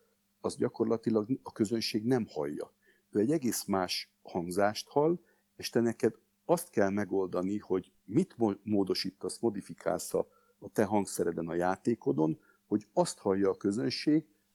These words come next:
amit te is meghallgatsz, amikor egy lemezt hallgatsz, vagy, vagy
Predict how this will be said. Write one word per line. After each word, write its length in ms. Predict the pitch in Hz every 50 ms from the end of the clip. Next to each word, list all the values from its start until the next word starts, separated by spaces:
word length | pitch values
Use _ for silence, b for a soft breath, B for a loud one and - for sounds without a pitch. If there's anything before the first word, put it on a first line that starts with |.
| _ _
amit 440 | - 127 127 143 143 139 - - _ _ _ _
te 120 | - - 104
is 220 | 90 82 - -
meghallgatsz, 720 | - 113 101 - - - 95 95 90 101 98 - - -
amikor 420 | 113 104 104 98 - - - 107 107
egy 140 | 110 - 101
lemezt 380 | 101 90 90 92 87 - -
hallgatsz, 500 | - - 87 85 85 85 95 90 - -
vagy, 280 | - 95 92 90 - -
vagy 280 | - 95 90 85 -